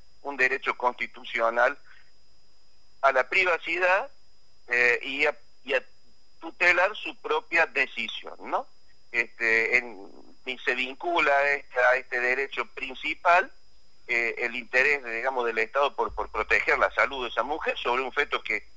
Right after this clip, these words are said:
hasta un punto era inviable, y a partir de que era viable, las veinticuatro, veintiocho semanas, ya, ya tenía otro tratamiento jurídico, este, y la consideración, ¿no es cierto?, que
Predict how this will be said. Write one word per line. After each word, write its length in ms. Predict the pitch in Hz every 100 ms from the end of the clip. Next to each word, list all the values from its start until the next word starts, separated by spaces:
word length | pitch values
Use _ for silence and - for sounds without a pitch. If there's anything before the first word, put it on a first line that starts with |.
| - -
hasta 280 | - - 123
un 140 | 131 123
punto 480 | 147 131 120 110
era 200 | 117 117
inviable, 580 | 120 120 151 147 165 214
y 60 | 147
a 60 |
partir 420 | 107 95 - 120 101
de 160 | 101
que 160 | - 101
era 160 | 110
viable, 460 | 107 120 135 110 90
las 100 | 82
veinticuatro, 460 | 87 - - 110 107
veintiocho 320 | 98 113 104
semanas, 380 | 110 139 101 85
ya, 160 | 95 -
ya 100 | 98
tenía 380 | - 90 110 104
otro 260 | 113 101 95
tratamiento 800 | 95 - 101 113 107 - 87 80
jurídico, 680 | 120 160 185 170 170 202 - - - - - - -
este, 400 | 117 - 120 110
y 160 | 151 196
la 140 | 196
consideración, 720 | 131 120 131 123 135 127 160
¿no 80 | 175
es 60 | 160
cierto?, 320 | 160 - - -
que 280 | 139 165